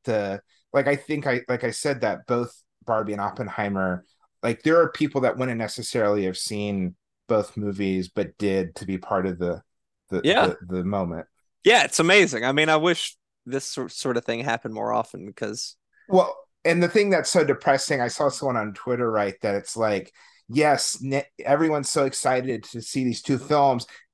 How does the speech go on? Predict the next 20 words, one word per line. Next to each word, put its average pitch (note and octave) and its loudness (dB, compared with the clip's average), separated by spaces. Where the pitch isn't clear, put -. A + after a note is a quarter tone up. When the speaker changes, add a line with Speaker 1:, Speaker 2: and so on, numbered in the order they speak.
Speaker 1:
and D#3+ 4
then E3+ 2
the D#3+ 4
writers C#3 2
and B2 -4
actors A#2+ -2
strike, A#2+ 0
and, B2 -2
like, B2 -2
and C#3+ 2
then C#3+ 0
there's B2+ -4
no C3 0
more B2 0
movies G#2 -4
the - -12
rest - -8
of - 0
the - 2
year, - 0